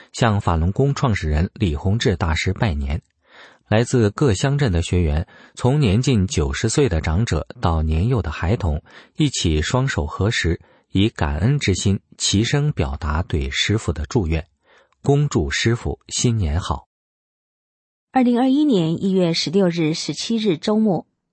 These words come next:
Speaker 2: 新西兰奥克兰部分法轮功学员参加了库姆的经典老爷车展。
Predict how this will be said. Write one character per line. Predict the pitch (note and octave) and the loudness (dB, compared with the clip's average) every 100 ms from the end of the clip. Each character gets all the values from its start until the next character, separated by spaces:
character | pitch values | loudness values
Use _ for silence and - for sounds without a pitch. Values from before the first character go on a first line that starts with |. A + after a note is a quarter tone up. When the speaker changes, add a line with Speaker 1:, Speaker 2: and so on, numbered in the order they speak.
| _ | _
Speaker 2:
新 | - - B3 | -8 0 0
西 | C4 | 2
兰 | A3 F3+ F#3 | 0 0 0
奥 | A3+ | -2
克 | G#3 A#3 | 0 2
兰 | F#3+ F#3+ | 2 2
部 | F3+ | 0
分 | F#3+ F#3+ F3 | 2 2 0
法 | F3 D3+ | -2 -4
轮 | |
功 | D#3 C4 | 0 0
学 | B3+ E3 | 2 0
员 | D#3+ C#3+ D3+ A#3 | 0 -2 -4 -6
参 | - F#3+ | -4 -2
加 | F#3 F#3 | 0 0
了 | F3 | 0
库 | E3 - A3 | -2 0 0
姆 | D#3 | 0
的 | C#3+ D3+ | -2 -4
经 | G3 G3 | -2 0
典 | E3+ D3+ | 0 -2
老 | D3 | -4
爷 | C#3 D3+ | -4 -4
车 | - A3+ | -2 -4
展。 | G#3 E3 | -2 -4